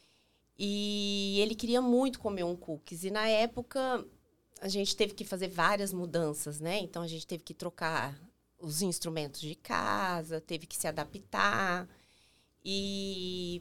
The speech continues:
pra comprar, é, é, insumos também era muito difícil, era, o preço era, se, se hoje é caro, na época era muito mais caro. E tinha algumas coisas que eram prontas, assim.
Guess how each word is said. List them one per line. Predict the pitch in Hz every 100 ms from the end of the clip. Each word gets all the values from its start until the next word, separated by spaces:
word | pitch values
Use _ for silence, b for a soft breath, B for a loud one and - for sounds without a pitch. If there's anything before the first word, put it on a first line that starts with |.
| -
pra | - 202
comprar, | 202 208 208 202 190 190 220 208 170 -
é, | 170 170 160 -
é, | 170 160
insumos | 170 202 - - 233 226 196
também | - 175 190
era | 185 208
muito | 233 233 233 240 247 247 208
difícil, | 180 - 165 175 -
era, | 185 208
o | 226 233 180 -
preço | - 202 240 226
era, | 185 - -
se, | - -
se | - - 196
hoje | 214 254 208
é | 185
caro, | 185 190 220 190
na | 170
época | 180 190 - 269
era | 320 262 - _ -
muito | 190 208 202 190
mais | 151 156 -
caro. | 147 - - b b b b -
E | 233
tinha | - 262
algumas | 269 233 262 392 415 403
coisas | - 240 285 311 302
que | -
eram | 320 320 339 381
prontas, | - 262 190 175 170 165
assim. | 170 - -